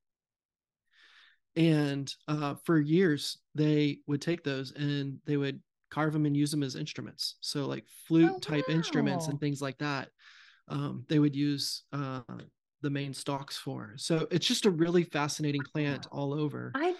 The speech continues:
Speaker 2: didn't know this. Now, is it only true for the very main part of the tree, or is it, you know, the branches as well?
Speaker 1: So the main stalks are what's gonna be hollow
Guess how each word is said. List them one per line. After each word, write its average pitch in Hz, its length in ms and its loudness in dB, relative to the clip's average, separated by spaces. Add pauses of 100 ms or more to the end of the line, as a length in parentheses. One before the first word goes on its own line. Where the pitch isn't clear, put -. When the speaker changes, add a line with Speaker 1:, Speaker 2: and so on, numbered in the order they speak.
(100)
Speaker 2:
didn't 294 400 4
know 302 260 4
this. 185 260 6
Now, 214 160 8
is 214 120 8
it 233 100 8
only 240 280 12
true 240 280 6
for 202 180 0
the 170 160 0
very 175 360 6
main 175 480 4
part 247 280 6
of 277 140 0
the 294 100 4
tree, 330 380 4
or 180 80 4
is 170 160 0
it, 175 180 0 (120)
you 196 100 2
know, 175 100 4
the 165 100 0
branches 175 460 0
as 170 120 -2
well? 175 360 0 (260)
Speaker 1:
So 185 260 8
the 165 120 4
main 214 300 4
stalks 156 460 0
are 147 80 2
what's 143 220 -2
gonna 139 180 -2
be 135 140 -4
hollow 139 580 -2